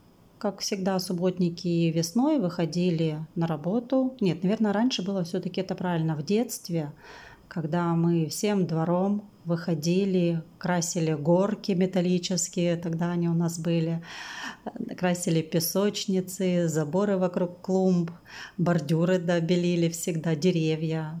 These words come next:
То есть это всё было всегда по детству и всем двором. То есть большие дома, да, пятиэтажные, в то время большие. А, всем домом выходили, все участвовали.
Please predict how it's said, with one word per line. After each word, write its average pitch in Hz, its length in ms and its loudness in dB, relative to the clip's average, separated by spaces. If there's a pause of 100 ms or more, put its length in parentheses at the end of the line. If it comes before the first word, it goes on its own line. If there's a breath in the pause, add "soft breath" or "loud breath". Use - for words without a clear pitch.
То 170 60 -6
есть 165 140 -8
это 202 180 -4
всё 180 180 -4
было 170 240 2
всегда 160 380 -4
по 165 140 -2
детству 254 360 0
и 185 100 -4
всем 190 360 -2
двором. 151 540 -2 (640)
То 165 80 -4
есть - 180 -6
большие 160 500 0
дома, 175 380 0
да, 185 140 0
пятиэтажные, 165 1000 -4
в - 60 -20
то 175 160 0
время 160 300 2
большие. 151 640 -2 (840 loud breath)
А, 165 540 -4
всем 170 360 0
домом 156 340 0
выходили, 170 640 0
все 196 320 0
участвовали. 190 1080 -4